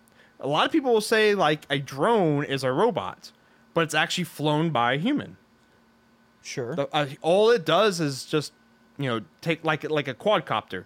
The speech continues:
Speaker 2: Mm-hmm.
Speaker 1: The only thing the quadcopter really does is make sure you don't flip it over. It keeps it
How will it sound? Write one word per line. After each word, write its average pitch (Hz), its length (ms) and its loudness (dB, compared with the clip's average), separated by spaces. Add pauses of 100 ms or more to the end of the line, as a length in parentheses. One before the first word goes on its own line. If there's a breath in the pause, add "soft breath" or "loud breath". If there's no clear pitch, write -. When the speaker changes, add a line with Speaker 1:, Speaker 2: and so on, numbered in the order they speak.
(160)
Speaker 2:
Mm-hmm. 147 220 -6
Speaker 1:
The 139 100 -2
only 247 200 4
thing 254 100 -4
the 175 80 -2
quadcopter 190 600 0
really 139 200 -2
does 190 280 2
is 151 120 -6
make 151 160 -2
sure 165 140 -4
you 143 140 -6
don't 131 160 -4
flip - 220 -6
it - 120 -10
over. 151 360 0 (880)
It 135 100 -10
keeps 135 260 -6
it 135 120 -12